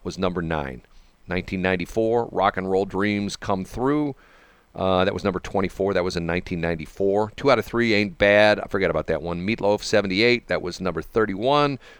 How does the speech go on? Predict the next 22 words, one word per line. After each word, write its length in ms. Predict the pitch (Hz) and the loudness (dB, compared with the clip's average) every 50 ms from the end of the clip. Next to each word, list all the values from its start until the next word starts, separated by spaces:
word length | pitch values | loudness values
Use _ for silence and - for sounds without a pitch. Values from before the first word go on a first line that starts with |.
| - - | -10 -4
on 160 | - 110 110 | -2 -2 -2
the 60 | 107 | 0
charts. 420 | - - 123 120 120 120 110 - | 4 6 8 8 8 8 4 0
And 140 | 101 98 98 | -2 2 4
"I'd 240 | 95 104 107 104 101 | 4 4 4 4 2
Lie 240 | 95 95 98 104 104 | 2 4 4 4 2
for 140 | - - 95 | 2 -2 -4
You," 220 | 98 95 98 98 | -2 -2 -2 -2
and 120 | 92 90 90 | -2 -2 0
"That's 220 | 98 101 104 - | 0 0 -2 -4
the 80 | - - | -8 -12
Truth." 560 | - - - 135 135 135 131 - - - - - - - _ - - | -8 -4 0 0 2 2 0 -2 -6 -14 -20 -20 -20 -20 _ -10 -4
Meatloaf, 500 | 95 110 117 - 113 113 113 107 - - | -2 -2 -2 2 4 4 4 4 2 2
nineteen 340 | 101 98 98 - 101 92 | 0 0 2 0 0 0
ninety-five. 500 | 85 80 78 78 78 - - - - - - - - | 0 0 -2 -2 -4 -6 -8 -10 -10 -12 -16 -12 -6
Those, 260 | 85 82 85 78 - | -4 -4 -4 -4 -6
those 240 | - - 95 92 85 | -6 -4 -2 -2 -2
were 100 | 85 80 | -4 -4
his 160 | 87 85 76 | -6 -6 -6
big 300 | 78 - - 92 82 - | -6 -4 -2 -2 -2 -4
chart 340 | - - - - 82 - - | -6 -2 0 0 0 0 -2
toppers 500 | - - 71 69 - - 65 67 - - | -8 -8 -8 -8 -8 -10 -12 -12 -12 -16